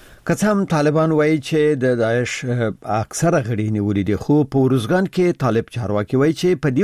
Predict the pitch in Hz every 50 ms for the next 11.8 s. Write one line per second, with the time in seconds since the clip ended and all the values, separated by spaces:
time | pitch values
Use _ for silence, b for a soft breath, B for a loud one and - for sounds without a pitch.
0 | 220 196 175 165 165 165 - - - 180 180 - - - - - - - - -
1 | - 113 123 127 127 127 123 123 107 92 131 107 113 120 117 110 - - - 143
2 | 156 160 160 160 151 151 151 156 156 147 - - - 123 104 101 - - - 165
3 | 151 120 - 98 90 80 87 90 - - 120 107 107 98 107 104 B B B B
4 | B B B 185 208 208 196 202 185 135 131 190 196 190 180 156 175 170 160 -
5 | 139 139 139 131 131 127 - - 117 113 110 110 104 117 110 107 101 - 117 107
6 | 117 131 143 160 175 185 170 165 151 120 135 127 117 117 117 117 120 - - 120
7 | 117 113 110 107 - - 101 98 117 143 165 175 - - 175 - - 135 107 107
8 | 107 - 127 127 127 131 123 131 131 127 117 117 104 98 110 101 - - - 170
9 | 196 214 202 180 B B B B B B B 117 143 156 151 233 240 233 - -
10 | 123 104 92 87 127 139 135 - - 104 - - 180 - - 131 117 104 - 127
11 | 123 - 131 113 - - - 107 95 107 117 - - 131 123 131